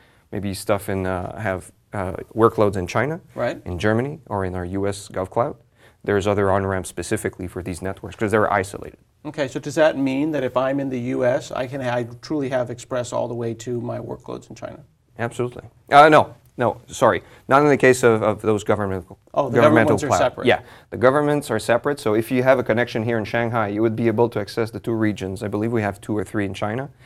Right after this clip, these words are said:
Speaker 1: You would be able to access those two or
Speaker 2: I
Speaker 1: three.
Speaker 2: see. So my bad. These are the national clouds
Speaker 1: Absolutely.
Speaker 2: versus the public clouds.
Speaker 1: Yeah,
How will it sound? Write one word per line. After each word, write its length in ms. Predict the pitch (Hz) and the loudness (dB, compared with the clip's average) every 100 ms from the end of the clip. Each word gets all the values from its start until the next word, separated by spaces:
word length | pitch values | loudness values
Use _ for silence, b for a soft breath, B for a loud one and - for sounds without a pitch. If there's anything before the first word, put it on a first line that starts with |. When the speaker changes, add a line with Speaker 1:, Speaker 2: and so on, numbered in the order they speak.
| b b - | b b -4
Speaker 1:
You 60 | |
would 100 | 101 | -2
be 80 | 104 | 0
able 200 | 104 104 | 2 2
to 100 | 98 | 0
access 300 | 92 107 101 | -2 -4 -4
those 240 | 104 95 - | -2 -4 -4
two 140 | - | -2
or 60 | 117 | 0
Speaker 2:
I 100 | 107 | 0
Speaker 1:
three. 120 | 101 | -2
Speaker 2:
see. 80 | 85 | -4
So 120 | - | -8
my 200 | 139 143 127 | -4 -4 -2
bad. 220 | 123 120 | -4 0
These 180 | 190 180 | -2 0
are 20 | |
the 80 | 156 | 0
national 440 | 147 151 147 143 120 | 0 0 -2 -8 -4
clouds 420 | 131 123 117 - | -2 -2 -4 2
Speaker 1:
Absolutely. 520 | 113 110 - 104 98 135 | 2 2 0 -2 0 -4
Speaker 2:
versus 220 | 139 123 | -6 -8
the 80 | - | -6
public 320 | 135 - - | -6 -6 -8
clouds. 160 | - | 2
Speaker 1:
Yeah, 140 | 113 | 4